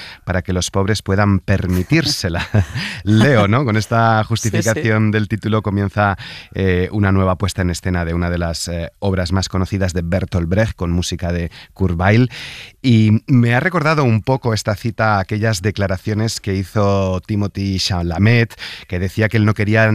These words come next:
Speaker 1: trabajar ni en la ópera ni en el ballet, que son disciplinas que todo el mundo dice que hay que mantener a salvo, cuando realmente ya no le interesan a nadie. ¿No interesan la ópera y el ballet, Marta, o es que casi nadie puede permitirse la ópera y el ballet?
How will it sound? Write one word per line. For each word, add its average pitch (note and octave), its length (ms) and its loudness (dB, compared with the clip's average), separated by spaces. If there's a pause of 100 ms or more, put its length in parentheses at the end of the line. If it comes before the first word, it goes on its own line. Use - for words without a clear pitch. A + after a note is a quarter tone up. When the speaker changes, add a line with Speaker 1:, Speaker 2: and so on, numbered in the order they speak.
Speaker 1:
trabajar G#2 540 -2
ni G2+ 160 2
en F#2+ 140 0
la F2 120 -2
ópera A2+ 320 2
ni A2 160 2
en F#2+ 140 0
el F2+ 220 -2
ballet, F#2 400 0
que - 160 -6
son G2+ 220 -2
disciplinas G#2 600 -2
que F#2 140 -6
todo A2 240 2
el A2 80 2
mundo A#2 300 2
dice A2 300 -4
que B2 100 -4
hay B2 80 0
que F#2+ 120 -6
mantener G#2+ 460 0
a A#2+ 60 0
salvo, A#2+ 400 0 (420)
cuando C#3 260 2
realmente B2 480 0
ya G2 140 0
no G#2+ 100 0
le G#2 140 0
interesan F#2+ 720 -2
a E2+ 80 0
nadie. D2 460 -8
¿No A#2+ 420 2
interesan C3 680 0
la G2 120 4
ópera G2+ 300 0
y F#2+ 120 0
el F2+ 180 0
ballet, F#2 420 0
Marta, A#2 360 0
o A2 120 2
es G#2 100 -4
que A#2 220 0 (340)
casi G2+ 300 0
nadie A#2+ 240 2
puede A#2+ 260 2
permitirse A2 840 -2
la E2 120 -2
ópera E2 300 -6
y F2 60 -4
el E2+ 120 -4
ballet? G2 360 -2